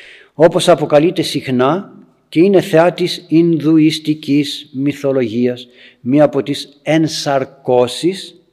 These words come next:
της Ντουργκά. Ενσαρκώσεις, ενυνθρώπισε ο Κύριος, Χριστούγεννα, έγινε άνθρωπος. «Και εγώ», λέει ο διάβολος, «θα βρω τον δικό μου τρόπο να πω στους ανθρώπους για άλλες ενσαρκώσεις».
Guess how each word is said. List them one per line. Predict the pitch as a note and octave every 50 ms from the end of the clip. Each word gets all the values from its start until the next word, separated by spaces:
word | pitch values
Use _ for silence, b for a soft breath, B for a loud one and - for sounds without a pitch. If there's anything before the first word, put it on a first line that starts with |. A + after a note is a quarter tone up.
| _ _ _ -
της | - F#3+ G3+ G3 - G3+ G3+ B B B B B B B G3+ C3+ A#2
Ντουργκά. | B2 C3 B2+ A#2+ A2+ G#2 G2 D3 E3 D#3 B2+ - - - - - - - - _ _ _ _ _ _ _ _ _ _ _ _ _ _ -
Ενσαρκώσεις, | B2 A#2+ A2+ - - B2+ A2+ G#2+ - G3 G3+ F#3 C3+ - - - - - - _ _ _
ενυνθρώπισε | - A#2 A#2 A#2 A2+ G#2+ - - D#3 E3 F3 E3 - - F#3
ο | D#3
Κύριος, | D#3+ - D#3 D3+ D#3+ D#3+ F3+ F3 C#3+ A2+ - - - - -
Χριστούγεννα, | - B2 A#2 - - - D3 C#3+ D#3 E3+ F3 E3+ - - - B B B B B B
έγινε | - B2 B2 C3 B2 B2
άνθρωπος. | B2 B2+ B2 C#3 C3+ A#2+ A#2 - -
«Και | - C#3 C3
εγώ», | B2+ A#2+ A#2 C#3+ F3 F#3+ G#3
λέει | G#3+ G#3 F#3+ E3+ D3
ο | C3 A#2
διάβολος, | - G#2 A2 G2 F#2+ G2 F#2 G2 -
«θα | - A2+
βρω | A2+ D3 D#3 D3+
τον | D3 C3+ A#2+
δικό | C3+ - - - G3 G#3+ G#3 G3+
μου | E3+ C#3 A2+ G2+ - - - - - - _ _ _ _
τρόπο | - B2+ C3+ C3+ C3 - - A#2 A2 - b b b b b
να | b A#2 A#2 -
πω | - C3+ C3
στους | - - A2+ G2+
ανθρώπους | B2 A#2 - - B2 A#2+ A#2 A#2 A#2+ A2 - - _ _ _ _ _ _ _
για | - G#2+ B2+ B2+
άλλες | C#3+ D#3 D#3 D3 C3+ A#2+ A#2 - - - _ _ _
ενσαρκώσεις». | - A2+ A2+ A2 - - G#2 G2 G2+ _ - G#2 G2 G2 - - - - - - -